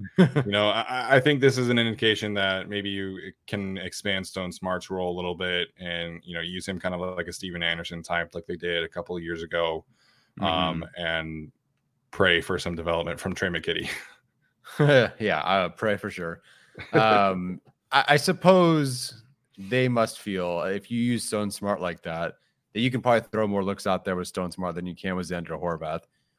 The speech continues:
Speaker 1: With
Speaker 2: Yeah.
Speaker 1: him, you know, you're running it, it's fourth and one, you're throwing it to him in the flat, or it's fourth and one, you're handing
Speaker 2: Very
Speaker 1: off to him.
Speaker 2: limited,
Speaker 1: And that,
Speaker 2: for sure.
Speaker 1: and that's, that's pretty much it. And, and two coordinators that now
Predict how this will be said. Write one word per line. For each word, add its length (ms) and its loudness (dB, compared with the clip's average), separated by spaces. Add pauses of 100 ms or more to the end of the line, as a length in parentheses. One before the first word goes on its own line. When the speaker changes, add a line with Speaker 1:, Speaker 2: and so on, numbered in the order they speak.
Speaker 1:
With 140 0
Speaker 2:
Yeah. 80 4
Speaker 1:
him, 400 4 (540)
you 100 -6
know, 300 -4 (400)
you're 140 -4
running 340 6
it, 360 2 (240)
it's 200 -2
fourth 340 0
and 120 -4
one, 200 2
you're 80 -2
throwing 280 -2
it 80 -4
to 60 -4
him 80 -2
in 60 -4
the 60 -6
flat, 520 2 (360)
or 80 -2
it's 80 -6
fourth 300 -2
and 100 -2
one, 220 0
you're 80 -6
handing 200 -2
Speaker 2:
Very 180 10
Speaker 1:
off 40 6
to 60 2
him. 60 -2
Speaker 2:
limited, 220 0
Speaker 1:
And 120 0
that, 40 -6
Speaker 2:
for 100 -2
sure. 180 -6
Speaker 1:
and 80 4
that's, 180 8
that's 300 4
pretty 300 2
much 340 4
it. 160 -4 (160)
And, 420 -2
and 200 -4
two 280 0
coordinators 640 2
that 140 -4
now 440 -8